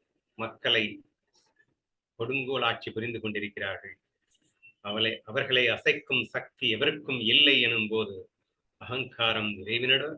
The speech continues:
இறைவனை விட சக்தி வாய்ந்ததாக சொல்வதில் என்ன தவறு என்று ஒருவர் கேட்கிறார். இதற்கு நாம் என்ன விளக்கம் கொடுக்கலாம் அப்படிங்கிறதான் கேள்வி.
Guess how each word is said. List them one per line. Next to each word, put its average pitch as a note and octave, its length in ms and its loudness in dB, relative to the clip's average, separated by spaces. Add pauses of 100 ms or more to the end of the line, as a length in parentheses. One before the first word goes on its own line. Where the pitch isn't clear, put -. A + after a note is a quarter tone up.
இறைவனை C#3 560 2
விட A#2 260 2
சக்தி A2 280 -8
வாய்ந்ததாக G#2+ 560 -6 (260)
சொல்வதில் A#2+ 480 -2
என்ன A2 180 -4
தவறு D3 680 2
என்று A2+ 360 -4
ஒருவர் A2+ 300 -4
கேட்கிறார். A2+ 680 -2 (720)
இதற்கு C3+ 240 0
நாம் D3 120 2
என்ன B2 200 4
விளக்கம் C3 300 2
கொடுக்கலாம் A#2+ 380 0
அப்படிங்கிறதான் A2 560 -4
கேள்வி. A#2+ 320 0